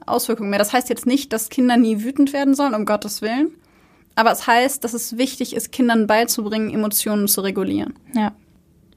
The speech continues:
Speaker 1: So, genug mit der Neurobiologie. <laughs>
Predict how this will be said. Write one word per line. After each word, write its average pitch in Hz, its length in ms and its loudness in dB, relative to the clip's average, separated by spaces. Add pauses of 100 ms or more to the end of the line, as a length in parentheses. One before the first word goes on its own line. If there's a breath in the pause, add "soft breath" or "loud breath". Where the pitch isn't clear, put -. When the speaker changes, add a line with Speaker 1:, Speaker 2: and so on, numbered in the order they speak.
(400)
Speaker 1:
So, 196 160 2 (440)
genug 226 300 2
mit 202 100 -2
der 202 100 0
Neurobiologie. 190 760 -2
<laughs> - 20 -2